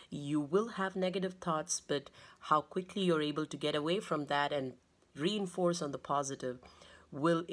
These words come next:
um, you know, alleviate that emotional stress for you.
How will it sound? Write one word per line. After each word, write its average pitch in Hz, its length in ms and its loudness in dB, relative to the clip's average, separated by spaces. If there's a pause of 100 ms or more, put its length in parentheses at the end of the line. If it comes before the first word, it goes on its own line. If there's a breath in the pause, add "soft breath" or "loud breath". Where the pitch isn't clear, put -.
(200)
um, 131 320 -2
you 139 80 -2
know, 131 220 0
alleviate 135 640 -2
that 127 240 -4
emotional 139 640 -2
stress - 560 -2 (240)
for 117 260 -2
you. 92 220 -10